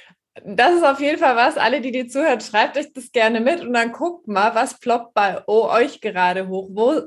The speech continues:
wo seid ihr noch dabei, eine Ausrede zu finden für etwas, was ihr euch aus tiefstem Herzen wünscht und was auch immer das sein mag, ne?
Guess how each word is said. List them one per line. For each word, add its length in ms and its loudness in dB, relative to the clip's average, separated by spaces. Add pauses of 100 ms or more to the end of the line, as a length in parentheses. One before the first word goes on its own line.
wo 280 2
seid 260 -2
ihr 180 -2
noch 200 -6
dabei, 400 0
eine 180 0
Ausrede 480 -2
zu 160 -8
finden 600 -4 (440)
für 220 0
etwas, 500 0
was 180 -4
ihr 340 2
euch 260 -4
aus 160 -12
tiefstem 380 -10
Herzen 460 -8
wünscht 220 -4
und 60 -2
was 180 2
auch 80 -8
immer 240 0
das 200 0
sein 300 0
mag, 280 -6 (100)
ne? 240 -8